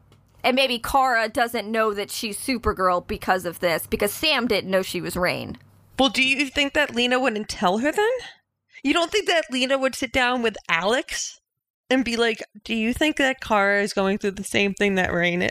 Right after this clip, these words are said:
Speaker 2: that Sam is?"
Speaker 1: I don't know.
Speaker 2: I
Speaker 1: I
Speaker 2: mean,
Speaker 1: mean,
Speaker 2: I don't,
Speaker 1: I
Speaker 2: I'm not, I'm not, like, shitting on your theories. They're, like, all, the last one's probably my favorite of them.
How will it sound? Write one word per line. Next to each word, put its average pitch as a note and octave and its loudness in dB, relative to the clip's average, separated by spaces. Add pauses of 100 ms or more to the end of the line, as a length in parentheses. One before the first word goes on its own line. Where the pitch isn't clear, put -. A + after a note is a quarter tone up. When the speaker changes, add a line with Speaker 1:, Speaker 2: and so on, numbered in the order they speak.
Speaker 2:
that G3 0 (300)
Sam F#3+ 0
is?" A3 0 (440)
Speaker 1:
I A#3+ 4
don't C#4 2
know. E4 0
Speaker 2:
I G4 4
Speaker 1:
I D4 4
Speaker 2:
mean, D#4+ -6
Speaker 1:
mean, E4 -4
Speaker 2:
I D4+ 4
don't, E4 4
Speaker 1:
I D#4 0
Speaker 2:
I'm G4 0
not, F4 0
I'm E4 0
not, D#4+ 0
like, F4 -2
shitting C#4 -2
on A#3 0
your G#3+ 0
theories. G#3+ 0
They're, A3 0
like, A3 -2
all, B3+ -2 (240)
the B3+ 4
last C4+ 0
one's D4+ -2
probably A#3+ 0
my G3+ 2
favorite - -2
of - -6
them. - -6